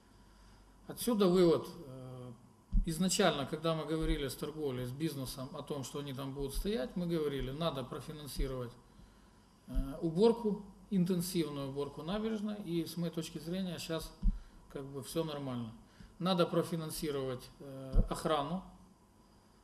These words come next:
чтобы был отдельный патруль, занимающийся исключительно набережной,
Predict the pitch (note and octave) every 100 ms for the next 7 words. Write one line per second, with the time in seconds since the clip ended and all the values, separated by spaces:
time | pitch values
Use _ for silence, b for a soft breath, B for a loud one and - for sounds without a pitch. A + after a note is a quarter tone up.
0 | - - D#3+ E3 D#3+ A#3 A#3 D#3+ E3 F#3+
1 | F3 C#3+ D3+ D3 A#3 G3+ D#3 D3+ E3+ G3
2 | F3+ E3 - E3+ C3+ - F3 - F#3+ E3
3 | D#3 C#3+ B2+ B2 A#2 A#2